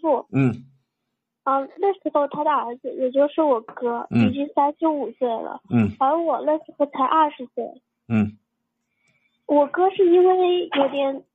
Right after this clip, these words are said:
Speaker 1: 有点瘸，所以一直找不到老婆。
Speaker 2: 嗯。
Speaker 1: 所以我那个继父他心里就很着急啊，就想让我嫁给哥哥。
Speaker 2: 嗯。
Speaker 1: 我妈很反对，她觉得我可以嫁得更好。
Speaker 2: 嗯。
Speaker 1: 我也不知道该怎么办，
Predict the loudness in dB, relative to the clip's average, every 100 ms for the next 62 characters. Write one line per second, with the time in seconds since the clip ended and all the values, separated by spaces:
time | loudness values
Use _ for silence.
0 | _ -6 -4 -4 -8 -10 -8 -4 -4 0
1 | 0 0 -4 -6 -4 -6 -2 -2 0 2
2 | 2 -2 -8 -10 -10 -8 -2 0 0 -6
3 | _ _ _ _ _ _ _ _ _ -2
4 | 4 6 6 4 0 -2 -2 -2 -2 -4
5 | -2 0 0 2 -2 -2 -6 -2 -2 -2
6 | -6 -12 -8 -8 -6 -2 -2 0 -2 -4
7 | -10 _ _ 0 2 4 2 0 0 0
8 | -4 -6 -16 -4 -2 -2 -8 -4 0 0
9 | -2 -12 _ _ _ _ -18 _ _ _
10 | -2 0 4 2 2 -2 -4 -6 -6 -6
11 | -6 -2 -4 0 0 2 0 -2 -2 0
12 | 2 2 4 4 4 0 -10 -12 _ 0
13 | 2 0 -12 _ -4 -2 0 0 0 0
14 | -2 -2 -8 -8 -6 -6 -6